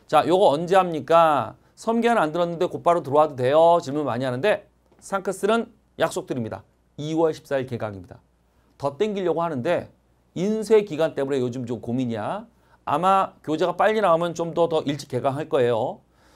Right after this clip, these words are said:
참고로 스피드 개념 완성반 강의 요거 전에 완강이 됩니다. 지금 열심히 찍고 있는데 스계환은 이월 첫째 주 이전에 끝납니다. 완강. 그리고 상크스가 곧바로 이어질 겁니다.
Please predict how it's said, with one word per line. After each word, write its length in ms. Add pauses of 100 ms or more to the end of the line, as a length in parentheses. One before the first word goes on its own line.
(140)
참고로 340
스피드 380
개념 280
완성반 520
강의 680
요거 360
전에 360
완강이 340
됩니다. 320 (220)
지금 220
열심히 280
찍고 240
있는데 400 (160)
스계환은 680 (340)
이월 340
첫째 280
주 100
이전에 400
끝납니다. 440
완강. 540 (320)
그리고 560 (100)
상크스가 600
곧바로 460
이어질 460
겁니다. 380